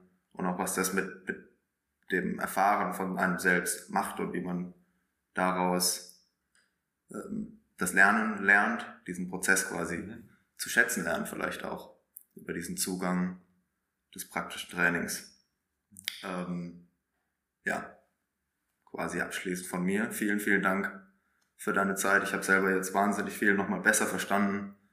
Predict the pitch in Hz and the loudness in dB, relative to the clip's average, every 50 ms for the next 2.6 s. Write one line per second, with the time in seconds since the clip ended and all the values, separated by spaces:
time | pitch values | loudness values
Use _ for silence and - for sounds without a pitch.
0 | _ _ _ - 98 92 90 90 98 107 120 117 110 - - 107 - - 110 107 | _ _ _ -4 -2 -2 -2 0 0 2 2 2 0 0 -2 -2 -2 0 0 0
1 | 113 110 117 127 127 - - - _ _ _ _ _ _ _ _ _ _ _ _ | 0 0 -2 -4 -6 -8 -16 -20 _ _ _ _ _ _ _ _ _ _ _ _
2 | _ _ 98 92 92 92 92 - - - - _ | _ _ -4 -2 -2 -2 -4 -6 -10 -14 -18 _